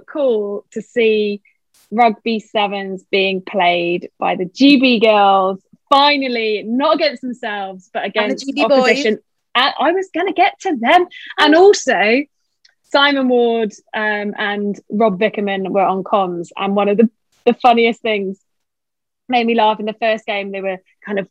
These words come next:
Speaker 1: welcoming and talking about the fact they were at Saint George's Park, and, and, um, they were on Gary Lineker's pitch. Oh, it was, like, the Gary, Gary Lineker pitch.
Speaker 2: Yeah.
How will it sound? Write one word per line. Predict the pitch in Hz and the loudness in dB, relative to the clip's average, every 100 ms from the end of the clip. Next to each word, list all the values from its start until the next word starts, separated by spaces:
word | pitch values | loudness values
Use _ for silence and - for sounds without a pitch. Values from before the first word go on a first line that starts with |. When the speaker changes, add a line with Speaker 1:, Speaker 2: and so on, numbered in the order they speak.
| _ | _
Speaker 1:
welcoming | 220 214 202 220 208 208 202 | 0 0 2 2 2 2 0
and | 190 | -2
talking | 214 208 - | -2 -2 0
about | 208 202 | 0 -2
the | - | -2
fact | 214 - | -4 0
they | 175 | 0
were | |
at | 139 | -2
Saint | - 220 | 0 0
George's | 214 214 214 - | 4 4 2 -2
Park, | 208 208 202 - | -4 -2 -2 -4
and, | 208 202 _ - - - - | -6 -8 _ -20 -20 -14 -4
and, | 214 214 208 214 | 0 2 2 2
um, | 214 208 208 196 _ _ 202 | 2 2 2 -2 _ _ 0
they | 233 | 4
were | 226 | 4
on | 233 214 | 4 2
Gary | 233 220 220 | 2 2 2
Lineker's | 220 208 214 190 _ _ | 0 -4 -8 -10 _ _
pitch. | - 208 - - - - _ _ _ - | -4 -2 -4 -12 -14 -16 _ _ _ -6
Oh, | 196 | -4
it | 180 143 | -4 -6
was, | 180 | -10
like, | - 170 - | -8 -10 -4
the | 202 | -4
Gary, | 180 185 175 - | -2 -4 -6 -8
Gary | 208 175 180 | -8 -4 -4
Lineker | 175 180 185 | -4 -8 -10
pitch. | 156 - - - - | -10 -10 -12 -18 -12
Speaker 2:
Yeah. | 202 | -4